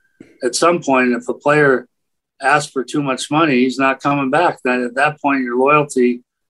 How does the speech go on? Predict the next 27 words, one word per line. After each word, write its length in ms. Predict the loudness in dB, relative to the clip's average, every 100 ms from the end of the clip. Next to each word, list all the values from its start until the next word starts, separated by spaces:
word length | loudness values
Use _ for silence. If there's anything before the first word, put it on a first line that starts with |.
| _
has 340 | -2 0 0 -4
to 100 | -6
be 340 | -4 -4 -8
secondary 840 | -8 -2 -2 -2 -2 -2 -2 -4 -8 _ _ _ -4
to 100 | 2
what 200 | 4 4
works 240 | 2 0
for 120 | 0 0
the 120 | 2
team 300 | 4 4 4
financially. 640 | 0 0 0 -4 -10 -20 _ _ _ _ _
So 400 | -2 2 2 0
every 340 | 0 2 4 2
negotiation, 800 | 4 2 2 2 2 2 -4
you're 100 | -6
keeping 300 | -2 0 2 2
that 120 | 2
in 60 |
the 80 | 0
back 240 | 0 0 0
of 60 |
your 100 | -2
mind. 260 | 0 -2 -2
The 80 | 0
guy 200 | 0 2
who 80 | 0
wants 380 | 0 -4 -10